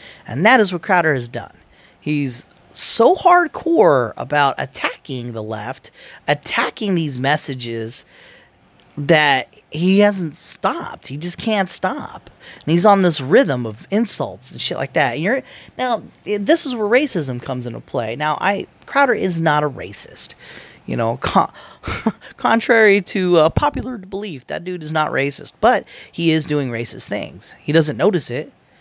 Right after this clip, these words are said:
And I argue this point. I argue it. It's,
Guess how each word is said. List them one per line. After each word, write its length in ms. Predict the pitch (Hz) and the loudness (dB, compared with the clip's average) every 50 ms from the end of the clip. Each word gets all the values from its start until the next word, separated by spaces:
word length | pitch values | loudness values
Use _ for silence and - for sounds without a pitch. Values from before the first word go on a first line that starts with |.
| _ - - _ - | _ -20 -20 _ -2
And 320 | - 151 165 165 151 139 - _ _ _ _ _ | 0 2 2 2 0 -4 -10 _ _ _ _ _
I 160 | - 139 147 - - | -2 -2 -2 0 0
argue 380 | 139 156 160 151 143 160 170 | 0 2 0 0 -2 -6 -4
this 180 | 151 165 175 - | -2 -4 -4 -4
point. 380 | - - - 302 262 127 - - | -6 -4 -4 -4 -4 -4 -8 -8
I 160 | - 117 120 | -10 -10 -6
argue 380 | - - 151 170 175 143 123 110 | -2 0 2 2 2 0 -4 -8
it. 180 | 110 101 101 _ _ _ _ _ _ _ _ _ _ _ _ _ _ _ _ _ _ _ _ _ | -10 -12 -18 _ _ _ _ _ _ _ _ _ _ _ _ _ _ _ _ _ _ _ _ _
It's, 420 | - 160 165 156 147 - - - | 4 4 4 4 4 0 -4 -6